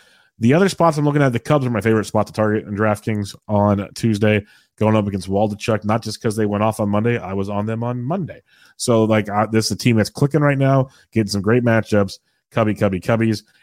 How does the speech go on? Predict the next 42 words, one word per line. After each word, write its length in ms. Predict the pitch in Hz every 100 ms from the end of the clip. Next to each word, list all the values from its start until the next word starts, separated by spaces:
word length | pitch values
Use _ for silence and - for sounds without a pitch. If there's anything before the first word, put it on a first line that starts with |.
| _
And 100 | 117
then 80 | 127
the 60 |
Houston 300 | 117 151 135
Astros 240 | 123 120 107
versus 140 | 95
Chris 220 | - 107
Bassitt, 440 | - 98 98 - 90
the 80 | 90
velocity 400 | 98 107 107 107
with 140 | 92
Bassitt. 320 | 104 98 101
There's 140 | 101 107
a 40 |
lot 140 | 110
of 60 | 95
concerns 340 | 87 110 107
with 100 | 107
Bassitt. 340 | 98 104 104 98
I 100 | 95
think 180 | 101 92
they're 140 | 95
real 200 | 101 107
concerns. 480 | 95 85 82 82 - _ _ _ _
So 120 | -
I 40 | 101
think 120 | 110
Houston 280 | 110 101 98
wakes 240 | 92 -
up. 180 | 104 98
Kyle 160 | 98 90
Tucker, 300 | - 98 95
Yordan 280 | 95 92 92
Alvarez 360 | 95 95 92
and 100 | 92
company 400 | 98 90 98 92 - _ _ _ _ 135
in 160 | 147
for 120 | 156 135
a 40 |
big 240 | 117 135
one 260 | 127 123 117 -
in 280 | 104 110